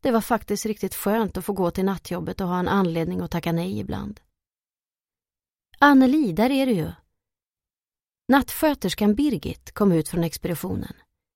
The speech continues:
"Vi får in en patient. En dam född nittonhundratrettiofyra som har blivit påkörd av en smitare. Hon har en skadad halskota som är fixerad nu. Det kunde ha gått riktigt illa om hon försökt lyfta på huvudet.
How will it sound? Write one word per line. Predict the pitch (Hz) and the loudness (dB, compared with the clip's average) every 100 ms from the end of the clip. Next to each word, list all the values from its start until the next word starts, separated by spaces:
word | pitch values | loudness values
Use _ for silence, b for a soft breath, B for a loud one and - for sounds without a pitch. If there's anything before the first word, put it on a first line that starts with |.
| _ _ _ _ _ | _ _ _ _ _
"Vi | - 233 | 2 4
får | 277 | 6
in | 262 | 8
en | 254 | 6
patient. | 262 247 277 208 - - - - _ _ - | 4 -2 0 -2 -4 -10 -20 -20 _ _ 2
En | 220 | 4
dam | 208 226 254 247 | 6 6 6 2
född | - 233 220 | 2 2 2
nittonhundratrettiofyra | 220 214 208 202 196 202 202 190 190 226 202 208 262 277 | 0 0 0 0 -2 -4 -6 -6 -6 -4 -2 0 -2 -2
som | 233 | -2
har | 220 | -2
blivit | 196 196 190 | -2 -4 -4
påkörd | - 208 - 202 | -2 -2 -2 -2
av | 190 | 0
en | 190 | 0
smitare. | 175 233 202 - 220 185 - _ _ _ _ - | 2 2 0 -4 -6 -8 -12 _ _ _ _ 4
Hon | 208 | 6
har | 196 | 6
en | 190 190 | 4 2
skadad | - 226 190 190 | 4 4 4 0
halskota | 196 202 - 240 - 180 | 2 0 0 -2 0 -4
som | - | -2
är | 170 | -4
fixerad | 175 - 214 190 - 196 | -6 -4 -2 -2 -4 -6
nu. | - - - _ _ _ _ _ _ | -8 -10 -16 _ _ _ _ _ _
Det | 143 | -8
kunde | - 180 165 | -2 0 2
ha | |
gått | 160 170 - | 2 0 0
riktigt | 185 180 185 | -2 0 0
illa | 185 165 | 2 2
om | 214 | 2
hon | 190 185 | 2 0
försökt | 185 196 220 | -2 -4 -2
lyfta | 190 - 170 | -4 -4 -6
på | 196 | -4
huvudet. | 196 170 - - - | -4 -4 -8 -10 -18